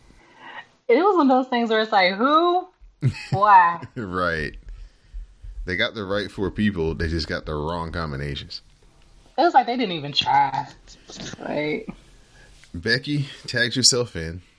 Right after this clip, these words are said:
Speaker 2: then Charlotte blindsides Becky and then just walks to the back. Natalya locks on the sharpshooter. Becky fights and she makes the ropes. Natalya won't break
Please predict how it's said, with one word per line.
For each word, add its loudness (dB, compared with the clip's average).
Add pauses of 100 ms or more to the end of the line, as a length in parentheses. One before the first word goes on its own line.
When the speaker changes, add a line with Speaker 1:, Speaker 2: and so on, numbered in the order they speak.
(360)
Speaker 2:
then 0
Charlotte 2
blindsides 0
Becky -6 (140)
and -2
then -2
just 0
walks -6
to -6
the -6
back. -6 (960)
Natalya -4
locks -4
on -4
the -2
sharpshooter. -4 (440)
Becky -6
fights -8
and -2
she 2
makes -2
the 0
ropes. -2 (460)
Natalya 0
won't -6
break -4